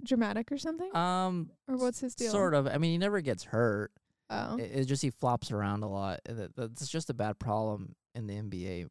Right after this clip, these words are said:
Speaker 2: in
Speaker 1: Oh.
Speaker 2: general. Just you touch him and you pick, like, you swing back your head and you flail your arms. Like, "Oh, they hit me."
Speaker 1: Oh.
Speaker 2: Um, and I don't know. I, I feel like,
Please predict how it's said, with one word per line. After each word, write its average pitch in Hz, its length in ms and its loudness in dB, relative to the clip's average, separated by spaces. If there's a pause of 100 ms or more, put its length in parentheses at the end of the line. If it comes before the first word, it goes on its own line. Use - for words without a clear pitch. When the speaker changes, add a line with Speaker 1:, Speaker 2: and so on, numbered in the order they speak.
(920)
Speaker 2:
in 143 120 -4
Speaker 1:
Oh. 101 40 -6
Speaker 2:
general. 101 540 -4
Just - 340 -12
you 110 100 -8
touch - 300 -4
him 113 160 0
and 107 140 -6
you 98 120 -6 (220)
pick, - 180 -8 (140)
like, 113 180 -6
you 104 100 -4
swing 117 280 2
back 110 240 -2
your 104 120 -2
head 98 400 -2
and 95 100 -6
you 98 220 -6 (140)
flail 104 260 -2
your 98 140 -4
arms. 101 360 -4
Like, 98 140 -8
"Oh, 123 100 0
they 113 120 -4
hit 123 140 -2
me." 104 200 -10 (480)
Speaker 1:
Oh. 240 360 2 (140)
Speaker 2:
Um, - 500 -6 (200)
and 127 140 -6 (400)
I 147 100 4
don't 123 120 4
know. 107 60 4
I, 107 320 2
I 120 40 2
feel 165 160 0
like, 131 300 2